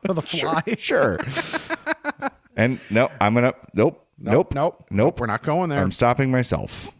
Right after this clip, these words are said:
Speaker 1: about
Speaker 2: Good
Speaker 1: the
Speaker 2: call.
Speaker 1: donut on the panties. I said it out <laughs> loud. What's wrong with me?
Speaker 2: <laughs>
Speaker 1: All right.
Speaker 2: Uh, what? I mean, seriously.
Speaker 1: Sorry.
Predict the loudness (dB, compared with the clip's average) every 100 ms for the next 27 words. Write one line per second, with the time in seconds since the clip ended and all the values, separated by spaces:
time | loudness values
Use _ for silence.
0 | _ _ _ -2 0 0 0 0 2 2
1 | 0 -2 0 0 -2 0 -2 2 2 2
2 | 4 4 6 4 4 2 0 2 4 4
3 | 2 2 2 2 0 0 0 0 -4 -6
4 | -12 -12 -14 -16 -16 -2 2 4 4 2
5 | 0 0 -2 -2 -2 -2 -4 -6 -4 -2
6 | -2 -2 -2 -4 -4 -2 -2 0 -2 -8